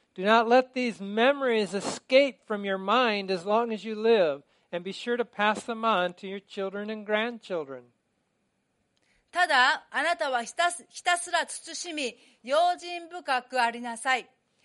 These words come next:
Speaker 2: あなたが自分の目で見たことを忘れず、一生の間、それらがあなたの心から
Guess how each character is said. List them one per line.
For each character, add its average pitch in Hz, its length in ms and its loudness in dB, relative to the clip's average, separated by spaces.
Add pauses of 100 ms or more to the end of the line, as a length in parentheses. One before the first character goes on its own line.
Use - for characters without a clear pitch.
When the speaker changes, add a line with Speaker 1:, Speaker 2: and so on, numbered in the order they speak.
(220)
Speaker 2:
あ 240 100 -6
な 339 160 -2
た 294 140 -6
が 262 120 0
自 220 180 -10
分 349 200 -14
の 349 140 -6
目 339 140 -8
で 277 140 -8
見 294 120 -10
た 285 140 -8
こ 233 100 -12
と 233 280 -4
を 185 40 -12
忘 220 400 -10
れ 330 160 -4
ず、 254 100 -14 (600)
一 240 120 -12
生 330 240 -6
の 330 80 -4
間、 302 400 -2 (380)
そ - 160 -8
れ 330 140 -2
ら 262 160 0
が 233 340 -2
あ 262 80 -4
な 330 140 -2
た 302 100 -4
の 254 100 -8
心 285 380 -8
か 233 140 -4
ら 226 200 2